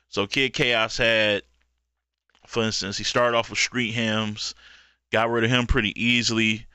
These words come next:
had some nice matchups with Jay Kruger, probably the best matchup.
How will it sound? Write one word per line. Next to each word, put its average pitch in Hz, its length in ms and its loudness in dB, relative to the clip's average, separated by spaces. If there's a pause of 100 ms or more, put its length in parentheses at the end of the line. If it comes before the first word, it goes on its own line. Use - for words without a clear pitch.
(200)
had 110 220 0
some 110 180 -2
nice 117 280 -2
matchups 113 600 0 (180)
with 104 280 -2
Jay 123 240 2
Kruger, 120 480 2
probably 110 320 0
the 104 100 -4
best 120 320 2
matchup. 107 500 2